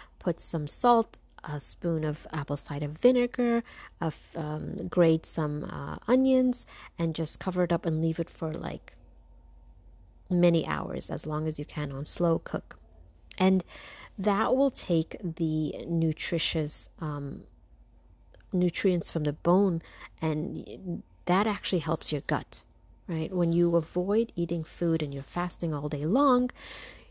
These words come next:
your, the, the inner mucosal layer of your gut becomes, um,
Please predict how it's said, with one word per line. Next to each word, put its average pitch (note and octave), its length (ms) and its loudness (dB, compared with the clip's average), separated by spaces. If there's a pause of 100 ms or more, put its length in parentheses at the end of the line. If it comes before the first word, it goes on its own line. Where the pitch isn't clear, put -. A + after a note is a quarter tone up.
(140)
your, G3+ 600 4
the, E3+ 360 -2 (160)
the F3 240 -4
inner G3+ 260 2
mucosal E3+ 920 0
layer E3 320 2
of D3+ 160 0
your C#3+ 240 -4
gut C#3+ 440 0 (580)
becomes, D#3 880 0
um, D3 460 -4